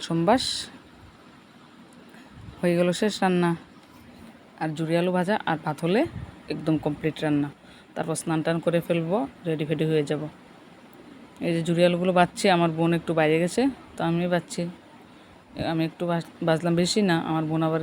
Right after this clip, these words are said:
এসে বাজবে। এই যে আমার বোন এসে বাজছে আবার। আমরা এখন স্নান টান করে ফেলবো আস্তে আস্তে। কেক টেকও আনা হয়ে গেছে, অনেক বৃষ্টি, যেদিনে অনুষ্ঠান হয় বৃষ্টির জন্য।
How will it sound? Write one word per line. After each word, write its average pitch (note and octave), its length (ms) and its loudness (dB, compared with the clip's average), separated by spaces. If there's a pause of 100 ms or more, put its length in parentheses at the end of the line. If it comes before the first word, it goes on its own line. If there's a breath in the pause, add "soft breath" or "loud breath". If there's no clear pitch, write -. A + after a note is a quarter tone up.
এসে - 200 -6
বাজবে। D3+ 280 -2 (100)
এই C#3+ 100 -2
যে D3+ 80 -6 (460 loud breath)
আমার D3+ 200 -4
বোন D#3 200 -4
এসে - 220 -6
বাজছে D3 340 -8
আবার। G3 180 -2 (1500)
আমরা D#3 160 -2
এখন D#3+ 200 -4
স্নান D3+ 280 -4
টান D#3 180 -4
করে D#3+ 180 -2
ফেলবো D#3 240 -4
আস্তে - 220 -8
আস্তে। D#3+ 200 -4 (120)
কেক D#3 140 0 (100)
টেকও D#3+ 220 2
আনা D#3+ 200 4
হয়ে D3+ 140 4
গেছে, D3+ 160 0 (160)
অনেক A3 240 8
বৃষ্টি, F3 240 0 (100)
যেদিনে G3 360 8
অনুষ্ঠান F#3 340 2
হয় E3+ 160 4
বৃষ্টির D#3+ 460 -2
জন্য। D3+ 180 2